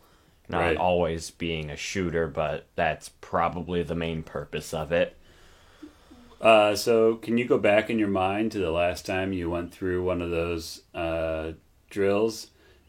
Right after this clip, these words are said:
Speaker 2: And, uh, what is it, did it do anything, or did it make you think about the possibility of what would happen if there were an active shooter in your school?
Speaker 1: It definitely made me think about it. I think the last time I did one was,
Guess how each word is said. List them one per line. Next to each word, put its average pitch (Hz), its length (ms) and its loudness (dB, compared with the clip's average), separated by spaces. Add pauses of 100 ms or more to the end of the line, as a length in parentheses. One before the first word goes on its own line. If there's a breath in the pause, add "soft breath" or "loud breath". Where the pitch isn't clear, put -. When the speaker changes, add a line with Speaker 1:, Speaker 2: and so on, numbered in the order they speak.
(140)
Speaker 2:
And, 87 520 0
uh, 85 320 0
what 117 180 2
is 131 100 2
it, 107 140 -4 (340)
did 104 140 0
it 98 140 -2
do 123 200 4
anything, 127 440 0
or 98 300 0 (200)
did 92 320 -4
it 95 120 -4
make 104 280 0
you 92 100 -2
think 101 300 -4
about 104 480 0 (240)
the 82 300 -4
possibility 92 680 2
of 80 160 -2
what 90 140 -4
would 85 100 -2
happen 87 380 -2
if 87 220 -4
there 80 160 -2
were 76 160 0
an 76 80 -2
active 80 280 -4
shooter 82 360 -6
in 85 80 -6
your 80 100 -4
school? 92 400 -8 (720 soft breath)
Speaker 1:
It 123 240 -2
definitely 139 560 2
made 101 260 4
me 90 120 0
think 107 420 -2
about 85 400 4
it. 90 300 2 (460 soft breath)
I - 40 -20
think 151 160 0
the 104 120 4
last 107 560 4
time 117 240 -6
I 90 100 -2
did 101 320 -2
one 104 380 0
was, 82 480 -2